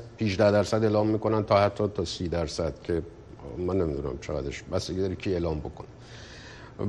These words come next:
بر اساس آمارهای اداره اطلاعات انرژی آمریکا، سال دو هزار و شونزده، روز، یعنی سه سال پیش، روزانه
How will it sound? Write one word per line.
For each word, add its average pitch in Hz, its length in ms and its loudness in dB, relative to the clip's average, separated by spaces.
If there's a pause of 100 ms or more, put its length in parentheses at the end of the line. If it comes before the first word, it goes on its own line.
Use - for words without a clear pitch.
(120)
بر 143 160 12
اساس 143 380 6
آمارهای 131 640 6
اداره 113 320 6
اطلاعات 101 440 4
انرژی 98 520 4
آمریکا، 120 600 6
سال 147 360 6
دو 139 140 6
هزار 113 300 4
و 107 40 2
شونزده، 104 720 4 (1300)
روز، 123 260 4
یعنی 135 120 6
سه 147 180 2
سال 85 180 0
پیش، - 300 -8
روزانه 135 960 6